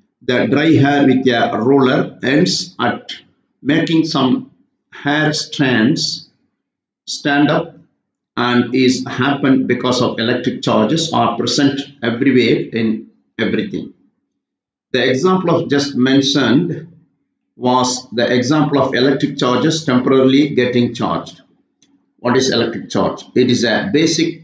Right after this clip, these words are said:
physical property of matter, and due to this property, the force is experienced when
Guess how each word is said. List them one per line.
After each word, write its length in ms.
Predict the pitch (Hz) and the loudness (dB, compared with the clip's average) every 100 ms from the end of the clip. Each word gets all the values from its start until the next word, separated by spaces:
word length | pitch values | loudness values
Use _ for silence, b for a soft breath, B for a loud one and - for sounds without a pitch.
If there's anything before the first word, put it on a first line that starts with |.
| - | -20
physical 640 | _ 139 139 143 147 139 - | _ 0 2 0 0 0 0
property 800 | 113 113 107 107 117 101 170 - _ _ _ _ _ _ _ _ _ _ _ _ _ _ _ _ 131 | -4 -4 -4 -2 0 0 -2 -8 _ _ _ _ _ _ _ _ _ _ _ _ _ _ _ _ -2
of 200 | 127 127 | 0 2
matter, 680 | 120 127 - 151 214 214 - | 2 2 0 2 0 -2 -4
and 460 | 127 123 117 120 | 2 4 2 2
due 220 | 156 214 | 2 2
to 100 | 202 | 2
this 260 | 156 151 - | 2 2 0
property, 640 | 135 139 - 147 190 196 | 0 0 2 0 0 0
the 140 | 139 123 | 2 0
force 420 | - 156 - - | 2 2 2 2
is 320 | 139 135 - | 2 2 0
experienced 880 | 127 127 - 135 127 139 196 - - 123 | -2 -2 0 2 4 4 2 0 -4 -2
when 640 | 131 123 117 - - | 2 4 2 -2 -16